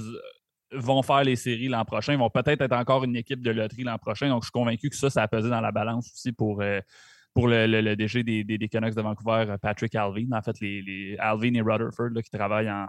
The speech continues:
en tandem à Vancouver. Donc, euh, non, pas, pas surpris. Je pense qu'on avait aussi, euh, le, le, le jeune espoir Aatu Räty qui est, qui est relativement prometteur. Beauvillier qui est déjà un,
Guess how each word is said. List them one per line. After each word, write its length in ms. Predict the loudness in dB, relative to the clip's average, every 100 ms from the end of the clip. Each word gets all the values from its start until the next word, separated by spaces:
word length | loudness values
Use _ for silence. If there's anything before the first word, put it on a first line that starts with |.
| -6 -6
en 40 |
tandem 360 | -2 -2 0 2
à 60 |
Vancouver. 420 | 0 -2 0 2 4
Donc, 200 | 2 0 -10 _ _ -2
euh, 200 | 4 4
non, 220 | 6 4
pas, 260 | 4 4 4
pas 120 | 4
surpris. 380 | 0 -4 -6 -8
Je 80 | -4
pense 220 | -4 -2
qu'on 300 | -2 0 0
avait 180 | 0 0
aussi, 420 | -2 -4 2 4
euh, 200 | 4 4
le, 140 | 2
le, 160 | 2 2
le 200 | 2 0
jeune 200 | 2 0
espoir 320 | -2 -2 0
Aatu 220 | 2 0 -2
Räty 440 | -2 -2 -6 -10
qui 180 | -6 -6
est, 160 | -6 -8
qui 380 | -10 -8 -6 -8
est 200 | -8 -8
relativement 500 | -2 -2 -2 0 0
prometteur. 480 | 2 0 0 2 2
Beauvillier 400 | 2 -2 -2 -6
qui 100 | -4
est 40 | -4
déjà 200 | -2 -2
un, 240 | -2 -4